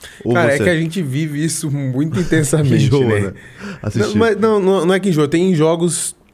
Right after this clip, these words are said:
Speaker 2: pontuais, assim, que eu gosto de assistir muito. Euroliga, gosto de ver o Barcelona jogando, Real Madrid. Os, é o jogo mais próximo, assim, do
Speaker 1: Uhum.
Speaker 2: meu. É um jogo, é, fiba, né? Diferente da N B A, que as regras da N B A é um pouco diferente, né? A quadra é mais espaçada.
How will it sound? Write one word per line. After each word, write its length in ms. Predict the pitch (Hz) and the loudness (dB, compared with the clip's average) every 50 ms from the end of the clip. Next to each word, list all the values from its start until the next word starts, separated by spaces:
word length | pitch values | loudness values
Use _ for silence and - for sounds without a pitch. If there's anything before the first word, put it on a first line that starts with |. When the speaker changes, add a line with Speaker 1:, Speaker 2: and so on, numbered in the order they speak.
| _ _ _ | _ _ _
Speaker 2:
pontuais, 560 | - 131 156 165 160 185 160 135 123 123 127 120 | -4 -2 -2 0 0 2 2 2 2 2 2 0
assim, 240 | 123 117 - - 131 | 0 -2 -2 -4 -2
que 60 | 131 | -2
eu 60 | 147 139 | 0 0
gosto 320 | 131 135 135 131 - 139 | 2 0 0 -2 -4 -8
de 120 | 120 123 131 | -6 -4 -4
assistir 320 | 131 127 131 120 - 143 | -4 -4 -4 -6 -4 -4
muito. 420 | 139 131 120 120 127 127 120 120 117 | -4 -2 -2 -2 -2 -4 -4 -4 -4
Euroliga, 760 | 110 110 110 117 113 110 113 117 117 117 104 107 107 101 107 - - - - - _ - | -4 -2 -2 -2 -2 -2 -2 -2 -4 -4 -4 -4 -6 -6 -8 -12 -20 -20 -20 -20 _ -8
gosto 220 | 98 104 104 104 | -6 -6 -6 -6
de 80 | 107 104 | -6 -6
ver 80 | 104 | -6
o 40 | 107 | -6
Barcelona 480 | 101 104 101 - - 104 101 101 101 98 | -6 -6 -8 -6 -8 -8 -8 -8 -8 -8
jogando, 360 | 98 104 98 98 104 104 101 | -8 -8 -6 -6 -6 -8 -8
Real 160 | 101 101 95 | -8 -8 -8
Madrid. 360 | 95 95 98 95 104 101 104 | -8 -8 -8 -8 -8 -8 -8
Os, 140 | 98 - - - 101 - - - - - | -8 -10 -10 -12 -12 -12 -12 -20 -18 -8
é 40 | - | -4
o 100 | 120 127 | -4 -2
jogo 160 | 127 139 131 135 | 0 0 0 0
mais 180 | 143 147 139 | -2 -2 -2
próximo, 420 | - - 127 123 127 123 - 131 123 | -4 -4 -2 -2 -2 -4 -4 -6 -8
assim, 180 | 117 - 123 120 | -6 -6 -8 -6
do 100 | 120 120 | -4 -2
Speaker 1:
Uhum. 80 | 113 | 0
Speaker 2:
meu. 420 | 123 120 117 123 135 135 131 127 113 | 0 0 2 0 0 0 0 -2 -2
É 40 | 110 | -4
um 120 | 117 117 | -6 -6
jogo, 460 | 113 113 120 113 120 120 110 110 110 - - - - - _ _ _ - | -6 -6 -6 -4 -4 -4 -6 -6 -10 -12 -18 -20 -20 -20 _ _ _ -16
é, 120 | - - | -16 -14
fiba, 600 | - - - - 135 151 160 147 160 156 156 151 135 | -12 -12 -8 -4 -4 -2 0 0 0 0 -2 -4 -6
né? 240 | 135 117 113 113 123 | -6 -6 -4 -4 -4
Diferente 380 | 120 113 107 - 131 120 120 117 | -4 -6 -2 -2 -2 -2 0 -2
da 60 | 123 | -2
N 100 | 123 123 | -2 -2
B 280 | 120 120 117 113 123 139 | -2 -2 -2 -2 -2 -2
A, 40 | 135 | -4
que 120 | 135 135 | -4 -6
as 280 | 113 110 104 101 98 - | -8 -6 -6 -8 -10 -8
regras 320 | - 104 113 113 110 110 | -6 -6 -4 -4 -4 -4
da 60 | 107 | -4
N 100 | 110 107 | -6 -6
B 80 | 104 110 | -6 -6
A 20 | 107 | -6
é 40 | 110 | -6
um 40 | 104 | -6
pouco 200 | 104 113 104 95 | -8 -10 -14 -12
diferente, 640 | - - 107 104 104 110 120 120 117 110 - - | -10 -6 -6 -6 -6 -6 -6 -8 -8 -10 -12 -12
né? 140 | 98 95 101 | -10 -10 -8
A 60 | 101 98 | -10 -10
quadra 320 | 98 - 107 104 104 107 | -12 -10 -8 -6 -6 -6
é 20 | |
mais 180 | 98 104 101 101 | -6 -8 -8 -10
espaçada. 560 | - - 98 95 - - 104 110 120 107 95 | -10 -12 -14 -12 -12 -10 -8 -8 -8 -8 -10